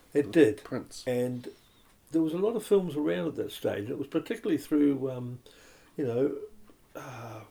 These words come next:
Speaker 1: well, areas where the owner died, and there was a whole heap of films and stuff, and the people that,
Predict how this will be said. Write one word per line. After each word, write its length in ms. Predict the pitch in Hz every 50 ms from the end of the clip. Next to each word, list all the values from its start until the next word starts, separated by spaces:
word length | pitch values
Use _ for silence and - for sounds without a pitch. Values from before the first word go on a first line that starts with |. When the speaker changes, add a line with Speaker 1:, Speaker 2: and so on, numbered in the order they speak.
| 196 196
Speaker 1:
well, 260 | 151 143 120 104 - - - - - - - - - - -
areas 340 | - 120 123 127 120 113 - -
where 160 | 120 113 110
the 200 | 110 113 127 -
owner 320 | 117 120 127 131 120 113
died, 640 | 104 107 110 110 113 120 131 135 135 135 135 135 123
and 120 | 113 107 104
there 60 | -
was 120 | - - -
a 40 | 117
whole 320 | 110 - 123 131 135 120
heap 220 | 101 123 131 - -
of 100 | 101 -
films 400 | - 113 127 143 143 139 - -
and 120 | 117 104
stuff, 260 | - - 135 131 131 -
and 160 | 113 110 107
the 40 | 107
people 320 | - 165 170 170 - 131 -
that, 100 | -